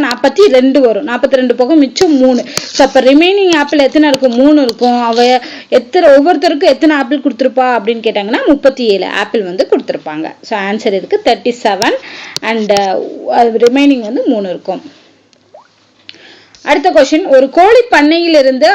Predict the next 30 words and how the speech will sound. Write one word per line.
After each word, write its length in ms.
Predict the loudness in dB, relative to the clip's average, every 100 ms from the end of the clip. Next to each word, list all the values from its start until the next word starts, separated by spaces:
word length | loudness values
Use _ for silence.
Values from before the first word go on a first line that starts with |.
| 0 -2 0
ஆயிரத்தி, 800 | 0 0 0 -2 -6 0 0 0
சாரி, 240 | -2 -2 2
பதினஞ்சாயிரத்தி 680 | 2 4 4 2 0 0 0
நானூத்தி 400 | 2 2 2 2 2
எழுபத்தி 280 | 4 2 0
ரெண்டு 200 | -2 -2
முட்டைகளை 520 | -4 0 2 4 2
ஒரு 220 | 4 2
அடுக்கு 340 | 0 -2 -4 -6 _ 0 0
அட்டையில் 600 | 0 -4 0 2 4 2 2 -6 -12 -2
முப்பது 340 | 0 2 2
முட்டைகள் 360 | 2 2 0 0
வீதம் 300 | -2 -2 -4
அடுக்கினால் 600 | -6 -6 -6 -2 2 4
மொத்தம் 340 | 2 2 2
எத்தனை 460 | 2 2 0 0 -4
அட்-, 300 | -10 -10 -8
அடுக்கு 360 | -2 -2 0
அட்டைகள் 400 | -2 -2 -2 0
தேவைப்படும்? 420 | 0 -2 -2 -6 0
ரொம்ப 240 | 2 2
ஈஸி 260 | 0 -4 -6
தான். 180 | -4 4
டோட்டல் 460 | 4 4 2 0
வந்து 360 | 0 0 0 2
பதினஞ்சாயிரத்தி 640 | 2 4 2 2 0 -2 -6
நானூத்தி 320 | -6 -4 -2
எழுபத்தி 280 | -2 -2 -4
ரெண்டு 200 | -4 -4
முட்டை. 240 | -4 -2